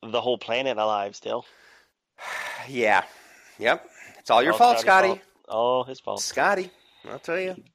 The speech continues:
Speaker 1: Being a little jokester, and he ended up causing the, the genocide of a whole species of
Speaker 2: Well,
Speaker 1: fuzzy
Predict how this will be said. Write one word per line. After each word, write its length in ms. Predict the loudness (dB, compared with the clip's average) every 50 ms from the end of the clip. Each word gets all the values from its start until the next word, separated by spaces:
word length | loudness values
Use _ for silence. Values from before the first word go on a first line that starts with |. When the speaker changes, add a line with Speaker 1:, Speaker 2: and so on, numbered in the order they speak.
| _ -12
Speaker 1:
Being 200 | -6 -4 -2 0
a 60 | 0 0
little 320 | 0 0 0 0 0 -2
jokester, 880 | -2 -2 -2 -2 -2 -2 -4 -10 -8 -4 -2 -2 0 0 -2 -4 -6 -8
and 80 | -10 -8
he 100 | -8 -8
ended 220 | -8 -8 -6 -4
up 200 | -4 -4 -4 _ _ _ _ _ -18
causing 480 | -10 -6 -4 -4 -4 -6 -8 -10 -10 -10
the, 200 | -12 -12 -12 -14 _ _ _ _ _ _ _ _ _ _ _
the 60 | -16 -12
genocide 640 | -8 -8 -6 -8 -8 -8 -8 -6 -6 -6 -6 -8
of 140 | -10 -12 -12
a 80 | -14
whole 560 | -16 -10 -4 -2 0 0 0 -2 -4 -6 -10 -12
species 560 | -14 -16 -16 -16 -18 -16 -16 -16 -14 -14 -14
of 100 | -16 -16 -18 _ _ _ _ _ _ _ _ _ _ _ _ _ _ _ _ _ _ _ _ _ _ _ _ _ _ _ _ _ _ _ _ -8
Speaker 2:
Well, 280 | -4 0 0 0 0
Speaker 1:
fuzzy 120 | -2 -6